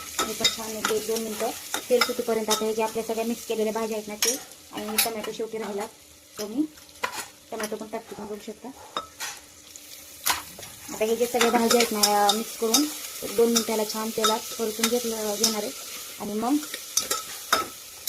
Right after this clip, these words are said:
तांदूळ आहे, चांगला स्वच्छ धुवून घेतलाय,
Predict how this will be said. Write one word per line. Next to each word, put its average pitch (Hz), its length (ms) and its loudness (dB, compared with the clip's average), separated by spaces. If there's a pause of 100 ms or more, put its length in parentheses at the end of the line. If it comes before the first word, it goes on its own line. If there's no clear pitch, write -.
(1600)
तांदूळ 233 320 10
आहे, 269 140 4
चांगला 233 300 4
स्वच्छ 240 280 4
धुवून 233 220 8
घेतलाय, 233 380 4